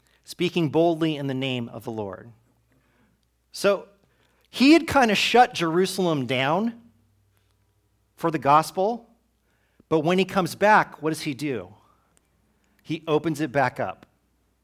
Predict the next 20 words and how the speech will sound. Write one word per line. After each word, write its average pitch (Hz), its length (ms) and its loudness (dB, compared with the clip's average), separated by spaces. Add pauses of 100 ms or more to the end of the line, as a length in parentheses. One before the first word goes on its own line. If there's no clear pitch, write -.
(1400)
for 131 180 -8
the 131 60 -4
gospel 110 600 -4 (800)
so - 200 -14
that 135 180 0
those 160 400 -2
who 151 140 -6
are 131 80 -2
there 117 540 -2 (760)
can 131 160 -6
hear 123 260 -4
him. 101 220 -6
And, 156 180 -2
and 180 160 0
then 262 340 2 (220)
he, 208 240 -6
he 190 280 -6
goes 226 500 2
and 180 180 -2
he, 185 440 -4